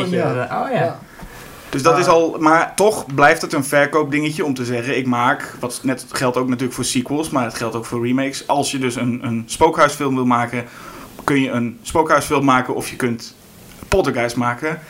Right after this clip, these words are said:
Speaker 3: En de een heeft net iets meer garantie op, eh, publiek. Dus dat is een, een
Speaker 1: Ja.
Speaker 3: duidelijke reden. En een andere reden is ook dat ook wij allemaal, alle journalisten,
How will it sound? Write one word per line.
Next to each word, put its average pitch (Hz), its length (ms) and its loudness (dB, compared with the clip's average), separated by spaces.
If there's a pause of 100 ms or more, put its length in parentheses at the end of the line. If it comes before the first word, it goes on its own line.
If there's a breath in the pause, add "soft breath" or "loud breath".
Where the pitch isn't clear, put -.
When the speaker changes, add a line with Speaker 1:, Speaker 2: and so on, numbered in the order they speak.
(120)
Speaker 3:
En 170 120 2
de 160 120 4
een 160 100 4
heeft 147 160 4
net 160 160 2
iets 147 140 -6
meer 135 180 0
garantie 131 640 0 (400 loud breath)
op, 131 220 0 (460)
eh, 117 320 0 (160)
publiek. 143 460 -4 (560 loud breath)
Dus 131 100 -6
dat 143 140 0
is 131 60 -4
een, 135 200 0
een 131 220 0
Speaker 1:
Ja. 131 80 -6
Speaker 3:
duidelijke 139 340 4
reden. 165 400 2
En 143 100 4
een 143 120 0
andere 143 300 4
reden 156 260 2
is 143 220 -4
ook 160 240 2
dat 180 160 2 (520)
ook 131 280 -2
wij 143 380 4
allemaal, 165 360 2
alle 156 220 4
journalisten, 156 520 -2